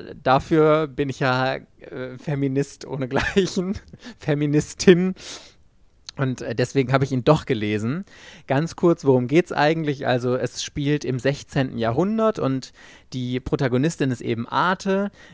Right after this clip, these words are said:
Die ist ein junges Mädchen in einer, aus einer wohlhabenden Familie,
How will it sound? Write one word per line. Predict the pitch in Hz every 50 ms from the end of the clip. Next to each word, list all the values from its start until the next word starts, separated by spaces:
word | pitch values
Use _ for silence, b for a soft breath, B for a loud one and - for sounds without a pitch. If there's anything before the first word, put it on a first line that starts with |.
| B _
Die | - 131 113
ist | 117 131 - - - -
ein | 131 117 120 120 120 120 120 113 113 120 113 117 131
junges | 127 135 147 160 156 -
Mädchen | - 156 151 160 - - 175 165 151 147
in | 123 127
einer, | 123 120 113
aus | 101 127 -
einer | 147 127 117 -
wohlhabenden | 131 143 165 147 143 143 139 135 135 127 120 120 135
Familie, | - 131 120 139 165 190 214 214 202 202 196 202 208 214